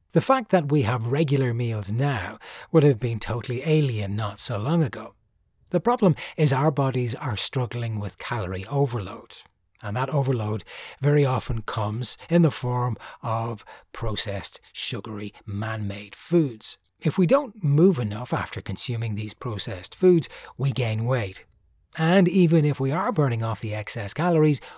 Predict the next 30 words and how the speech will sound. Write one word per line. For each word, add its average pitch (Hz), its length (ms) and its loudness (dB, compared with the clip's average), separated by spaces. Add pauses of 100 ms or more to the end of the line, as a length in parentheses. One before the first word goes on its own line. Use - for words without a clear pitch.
(140)
we 107 140 -10
consume, 151 540 0 (280)
the 120 140 -8
simple 170 540 -2
act 135 340 -6
of 107 160 -10
processing 139 760 -2 (360)
all 185 460 8
of 135 220 -4
those 113 220 -4
calories 139 420 0
from 104 280 -6
highly 101 340 -6
processed 104 600 -10
foods 151 400 2 (440)
has 131 160 -2
a 135 80 2
wearing 180 400 2
effect - 540 -4 (200)
on 117 360 -2 (180)
our 104 200 -2
bodies, 139 580 -4
and 165 320 4
we 147 180 2
end 175 260 2
up - 200 -2
aging 123 380 -4
even 104 380 -6
more 107 260 -6
quickly. - 440 -4